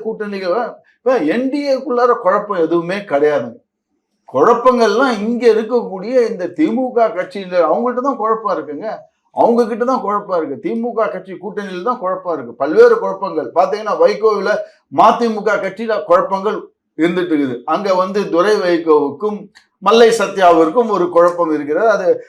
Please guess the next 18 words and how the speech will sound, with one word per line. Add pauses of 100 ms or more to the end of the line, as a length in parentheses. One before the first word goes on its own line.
(460)
டெய்லி (100)
பார்த்துட்டே
இருக்கிறோம்,
அதுங்க
குழப்பம்
இருக்குது.
அதே
போல
வி
சி
காலையும்
குழப்பம்
இருந்துட்டு
இருக்குது. (340)
அவங்க
கம்யூனிஸ்ட்
கட்சியிலையும்
பாத்தீங்கன்னாக்க